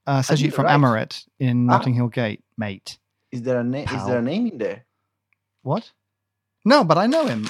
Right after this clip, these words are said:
Speaker 1: I don't know
Speaker 2: Ah,
Speaker 1: him, but
Speaker 2: you
Speaker 1: I,
Speaker 2: do,
Speaker 1: I
Speaker 2: okay.
Speaker 1: email him. Uh, my
Speaker 2: Right.
Speaker 1: dad knows him because I send my dad down there to get his coffee.
Speaker 2: Ah, okay. 'Cause he's, um, yeah, okay.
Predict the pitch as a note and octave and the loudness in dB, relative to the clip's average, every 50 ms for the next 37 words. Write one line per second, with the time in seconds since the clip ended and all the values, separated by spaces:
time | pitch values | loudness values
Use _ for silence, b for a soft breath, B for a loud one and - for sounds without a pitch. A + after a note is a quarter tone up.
0 | - - F3+ F#3 D#3+ D3 B2+ A#2 G#2+ A2 A3 - G#4+ A#4+ A#4+ A4+ G#4 E4+ D4 D#4+ | -4 0 2 2 2 2 0 -2 -2 2 4 6 8 10 10 8 8 8 6 6
1 | E4 D#4 - - F4 - D4+ - D#3+ - D4+ F#4+ - G3 F3 C#3+ B2+ A#2 A2+ A#2+ | 6 6 6 6 6 6 6 4 4 6 6 8 8 8 8 6 6 2 0 -4
2 | A#2 G#2 G#2+ - - _ B B B B B B B B B B B _ C#3 C3+ | -6 -6 -8 -12 -16 _ B B B B B B B B B B B _ -2 0
3 | C3 C3 C3 B2+ B2 D3 D#3+ G3 A#3 A#3 G#3 E3 D#3 C#3+ C3+ B2+ - C3+ B2 A#2 | 2 2 2 4 4 4 6 6 6 6 6 4 4 2 2 2 0 -2 -4 -4
4 | A2+ A2+ C3 - - C3+ B2+ A2+ - C3+ B2+ B2+ - D3+ C#3 C3+ B2 A#2+ A#2 C#3 | -4 -6 -4 -2 0 0 0 0 0 -2 -2 0 0 0 0 2 0 0 0 0
5 | C3+ C3 A2+ A#2+ A2+ G#2+ A#2+ A#2+ A2+ - A#2 A2+ A2 - G#2+ - - - A2+ - | 0 0 0 -2 -6 -6 -8 -12 -14 -14 -14 -14 -14 -16 -16 -18 -20 -20 -20 -20
6 | _ - - D#3+ F#3 G3+ G3+ G3+ G3+ G3 F#3 - - G2+ - - - _ _ _ | _ -2 4 6 6 8 8 8 6 4 2 0 -4 -6 -8 -8 -12 _ _ _
7 | _ - C3 A#2+ B2+ C#3 C#3 C3 C3 C3+ C3 B2+ B2 B2 A#2+ A#2 A2 - A#2+ C#3+ | _ -10 -8 -4 0 0 0 0 2 4 6 6 6 4 2 0 -4 0 4 4
8 | B2+ - - A2 G2 - | 4 4 2 -4 -8 -8